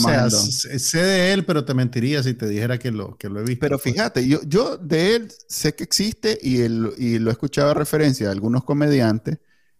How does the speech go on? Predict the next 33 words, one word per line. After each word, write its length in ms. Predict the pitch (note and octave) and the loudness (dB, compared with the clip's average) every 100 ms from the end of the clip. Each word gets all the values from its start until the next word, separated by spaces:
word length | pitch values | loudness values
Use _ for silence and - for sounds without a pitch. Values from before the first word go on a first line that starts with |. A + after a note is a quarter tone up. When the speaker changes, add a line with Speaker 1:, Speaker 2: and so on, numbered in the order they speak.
| _ _ | _ _
Speaker 2:
eh, 360 | G2 F#2+ F#2+ - | -2 0 0 0
diciendo 560 | A#2 A2 A2+ A2+ B2+ C3+ | -2 2 2 4 2 2
que 220 | C3 A2+ | 2 2
su, 560 | - A2 G2 F#2+ D#2+ - - | 0 -2 -2 -4 -8 -16 -6
eh, 140 | G#2+ | -6
cuando 280 | - G#2 G2+ | -2 0 2
eran 260 | A2 C3 D3 | 2 2 2
pequeños, 640 | D3+ D3+ C3+ A#2 C#3 D#3 | 0 0 2 4 2 0
su 140 | - G#2+ | -2 -4
referencia 640 | G#2 - G2+ G#2+ - A#2+ | -2 0 0 0 0 2
era 240 | B2+ A#2+ | 4 2
Kinison. 560 | A2+ D3 C3 A2+ C#3 D#3 _ _ _ _ _ _ _ | 0 0 0 0 -6 -8 _ _ _ _ _ _ _
Pero 200 | - B2 | 0 4
este 220 | G#3 - G#3 | 2 2 0
maje 400 | G3 C#3+ D#3+ B3 | 2 2 2 2
dice 520 | D#3+ D3 - G#2 E3 _ _ _ _ - | 2 2 0 -6 -6 _ _ _ _ -2
que 100 | A#2+ | 0
en 80 | |
algún 260 | A#2 C3+ G#3+ | 2 2 2
momento, 720 | A3 F#3+ C3+ A#2 - F#3+ - _ - | 2 2 2 2 0 -6 -6 _ -4
que 120 | A2 | 0
ya 100 | A2 | 2
estaba 400 | B2+ - D#3 C3+ | 0 2 2 2
como 220 | A2 A2 G#2+ | 0 0 2
de 160 | G#2 | 2
retirarse 720 | G2+ G#2 - G#2 A#2 D#3 D3 A2+ | 0 -2 -4 0 2 2 -2 -4
y 180 | G#2 F#2+ | -4 -6
que 120 | F#2+ | -4
ya 340 | G2 G#2 B2 | -2 0 0
no 140 | C3 B2+ | 0 0
era 200 | C3 C3 | -2 -2
tan 220 | C3 C3 | -2 0
vigente, 540 | C#3 C3 G2+ - D#3 | 0 -2 -4 -6 -12